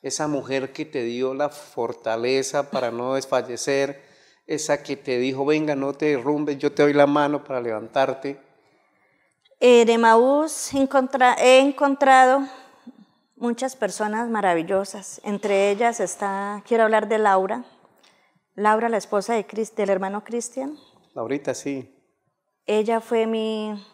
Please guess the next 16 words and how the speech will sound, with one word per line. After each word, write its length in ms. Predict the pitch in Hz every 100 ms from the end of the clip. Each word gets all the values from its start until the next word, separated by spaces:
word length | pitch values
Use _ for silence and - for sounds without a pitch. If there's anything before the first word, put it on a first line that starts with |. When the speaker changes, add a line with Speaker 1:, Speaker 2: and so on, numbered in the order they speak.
| _ _ _ _ _ _ _ - - _ _ _ _ _ _
Speaker 2:
mi 160 | - 214
bastón 580 | 208 180 - 226 220 240
en 160 | 240
los 120 | 214 202
momentos 640 | 196 180 190 185 226 208
de, 560 | 202 190 180 180 170 170 _ _ _ _ _ _ _ _ _
de 120 | 214
enfermedad 460 | 196 214 196 190 190
de 60 |
mi 200 | 220 175
hijo. 220 | 175 175 - _ _ _ _ _ _ _ _ _ _ _ _ _ _ _ _ _ _
Ella, 640 | - 214 214 220 226 226 202
en 100 | 196
ella 240 | 214 202 233
me 160 | 226
basé 640 | 196 180 - 226 233 247